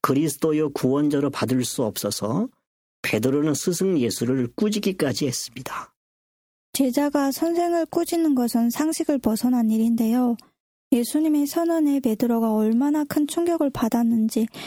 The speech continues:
Speaker 2: 엿볼 수 있네요.
Speaker 1: 사랑하는 푸주른 성도님들, 하나님이 여러분들이 원하는 방식대로 역사하지 않는데도 그분이 여러분들에게 구원자입니까?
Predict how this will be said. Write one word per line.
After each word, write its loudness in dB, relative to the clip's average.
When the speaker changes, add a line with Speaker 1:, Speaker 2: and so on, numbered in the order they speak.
Speaker 2:
엿볼 0
수 -6
있네요. 0
Speaker 1:
사랑하는 0
푸주른 0
성도님들, 0
하나님이 0
여러분들이 0
원하는 0
방식대로 -2
역사하지 -2
않는데도 0
그분이 2
여러분들에게 2
구원자입니까? -2